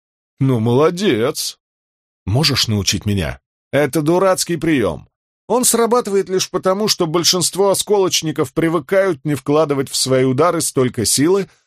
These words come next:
сколько потребовалось бы для обычного меча.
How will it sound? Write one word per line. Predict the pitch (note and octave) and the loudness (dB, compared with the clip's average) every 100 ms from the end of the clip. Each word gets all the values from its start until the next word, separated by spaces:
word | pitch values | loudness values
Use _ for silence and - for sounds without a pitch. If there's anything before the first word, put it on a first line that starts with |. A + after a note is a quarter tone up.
| _ | _
сколько | - C#3+ B2+ G#2+ | -2 0 -2 -2
потребовалось | G#2+ G#2 B2 C3+ D3+ E3 C3+ | -2 2 2 2 0 0 0
бы | D3+ | -2
для | A#2+ A2 | 2 0
обычного | G2 G2 - A#2 C#3 | 0 0 0 0 -2
меча. | F3 - - A1+ | -2 -2 -2 -4